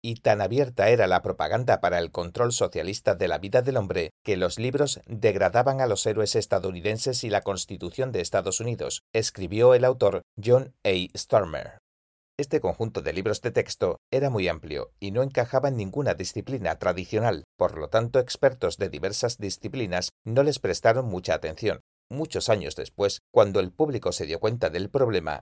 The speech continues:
y comenzó a oponerse a los libros, cinco millones de estudiantes ya habían sido educados con tales materiales. Para ese entonces, fue imposible hacer que los libros de texto volvieran a su forma tradicional.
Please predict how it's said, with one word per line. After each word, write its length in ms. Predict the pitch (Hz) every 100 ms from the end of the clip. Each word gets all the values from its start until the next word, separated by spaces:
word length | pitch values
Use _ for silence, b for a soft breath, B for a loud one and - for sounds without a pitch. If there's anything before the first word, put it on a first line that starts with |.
| -
y 120 | 123 123
comenzó 440 | 123 117 120 143
a 20 |
oponerse 480 | - 98 117 123 90
a 60 | 92
los 180 | 123
libros, 380 | 95 87 92 - _
cinco 400 | 143 139 147 160
millones 400 | 113 95 117 113
de 120 | 101
estudiantes 680 | 85 - 85 95 92 90 - - 104
ya 180 | 104
habían 300 | 120 135 135
sido 300 | 123 139 147
educados 500 | 120 95 127 131 143
con 240 | - 113 98
tales 360 | - 87 80
materiales. 640 | 87 87 101 113 76 - - _ _
Para 200 | 85 85
ese 180 | 92 -
entonces, 640 | 127 127 104 90 90 - - -
fue 160 | 135
imposible 560 | 147 139 90 - 135 92
hacer 260 | - 117 -
que 120 | 85
los 180 | 67 104
libros 340 | 123 139 123
de 120 | 95
texto 480 | 120 123 - 87 73 _
volvieran 560 | 101 95 92 123 143 139
a 60 |
su 160 | 120 101
forma 400 | 113 101 82 80
tradicional. 640 | 90 85 82 101 90 65